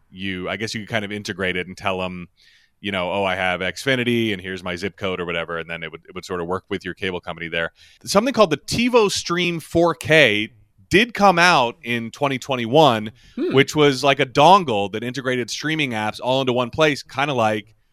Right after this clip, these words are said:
Speaker 1: the Fire Stick or Google T V. We've been talking about how much I love that, how I can
Speaker 2: Yeah.
Speaker 1: connect all my apps and just search for one movie and it tells me where it is,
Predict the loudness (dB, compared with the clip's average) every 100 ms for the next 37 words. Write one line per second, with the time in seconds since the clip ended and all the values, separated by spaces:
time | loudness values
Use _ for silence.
0 | _ _ -16 -8 -6 -6 -8 -6 -6 -6
1 | -8 -6 -2 -2 -2 -6 -4 -4 -4 -6
2 | -6 -6 -4 -4 -4 -4 -6 -4 -4 -4
3 | -4 -2 -2 -2 -2 -2 -2 0 2 -2
4 | -4 _ 0 4 6 6 6 0 -4 -6
5 | -8 -8 -6 -8 -8 -10 -4 -2 -2 -4
6 | -6 -6 -12 -12 -12 -10 -6 -6 -6 -4
7 | -2 0 -2 -4